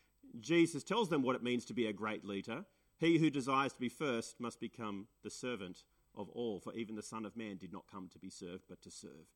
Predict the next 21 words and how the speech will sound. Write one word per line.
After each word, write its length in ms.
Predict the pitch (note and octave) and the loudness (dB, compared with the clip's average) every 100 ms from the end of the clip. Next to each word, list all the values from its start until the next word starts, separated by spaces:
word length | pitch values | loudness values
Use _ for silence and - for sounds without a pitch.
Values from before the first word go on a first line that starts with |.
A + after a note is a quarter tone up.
| _ _ _ _ | _ _ _ _
and 140 | F2+ F2+ | -16 -12
to 100 | F#2+ | -10
give 200 | F#2+ E2 | -8 -6
his 180 | F2+ - | -6 -6
life 300 | F#2 E2 G#2 | -8 -8 -12
as 120 | E2+ | -12
a 60 | E2 | -10
ransom 400 | F2 D#2+ - E2 | -10 -10 -12 -12
for 140 | - | -12
many." 380 | E2+ F#2 E2 - _ _ _ | -10 -10 -10 -16 _ _ _
When 160 | D3+ C#3 | 2 4
Jesus 400 | C#3+ D#3 D3 B2 | 6 6 4 2
rode 340 | D3+ E3 E3 | 6 8 8
into 220 | D3+ C#3 | 6 2
Jerusalem 640 | B2+ C3+ D3+ F3 D#3 C#3 C3 | 0 4 4 4 2 2 4
as 240 | C3+ C3+ | 2 0
her 160 | D3+ C3+ | 2 0
king, 500 | - F#3+ F3 A#2 C3+ _ _ _ _ _ _ - | 2 4 6 4 0 _ _ _ _ _ _ -4
he 100 | B2+ | 4
did 220 | D#3+ C#3+ | 4 4
so 480 | - C3+ C3 B2 | 2 4 4 2